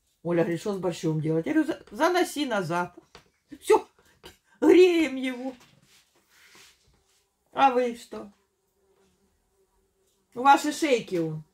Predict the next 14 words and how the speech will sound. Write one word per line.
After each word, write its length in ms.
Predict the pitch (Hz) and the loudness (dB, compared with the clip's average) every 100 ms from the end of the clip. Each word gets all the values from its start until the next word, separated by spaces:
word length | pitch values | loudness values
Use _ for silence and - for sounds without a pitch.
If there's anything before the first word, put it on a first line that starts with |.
| _ | _
не 140 | 196 | -12
забывайте. 680 | 196 202 214 190 180 160 196 | -6 -4 -4 -2 -2 -2 -4
А 80 | 196 | -4
где? 280 | 190 180 156 | -4 -6 -4
А 100 | 202 | -6
не 140 | 214 | -6
там 320 | - 170 151 156 | -4 -4 -2 -4
Оля 180 | 156 | -4
занесла. 540 | 156 165 156 - 80 - _ _ _ _ | -6 -6 -8 -10 -16 -16 _ _ _ _
У 60 | 240 | -2
вас 200 | 285 - | 0 2
кастрюля 500 | 302 330 302 277 269 | -2 -2 -2 0 -2
шеек 500 | - 254 208 170 147 | 2 4 4 2 -4
еще. 400 | 151 - 156 | -12 -14 -16